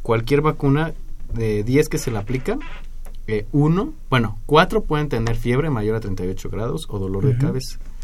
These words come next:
Speaker 1: Y uno de cada diez puede tener malestar general, dolor muscular generalizado, eh,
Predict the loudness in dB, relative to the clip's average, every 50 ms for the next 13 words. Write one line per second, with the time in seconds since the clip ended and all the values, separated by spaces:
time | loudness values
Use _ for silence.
0 | -8 -8 -8 -10 -10 -10 -10 -8 -2 2 6 8 8 8 8 6 4 4 2 2
1 | 4 4 6 6 4 4 2 2 2 2 0 -2 -4 -6 -6 -6 -2 0 0 0
2 | 0 0 0 0 0 0 0 0 0 0 0 -2 -4 -2 -4 -4 -2 0 -2 0
3 | 0 0 0 0 0 0 0 0 0 0 -2 -2 -4 -4 -4 -2 -2 0 0 -2
4 | -2 -4 -4 -2 -2 -2 0 0 -2 -2 -2 -2 -2 -2 -2 -2 -4 0 2 2
5 | 4 4 2 4 4 4 2 2 0 -2 -6 -6 -6 -6 -4 -4 -6 -4 -2 0
6 | 0 2 2 0 0 0 0 0 0 0 0 0 -2 -2 -4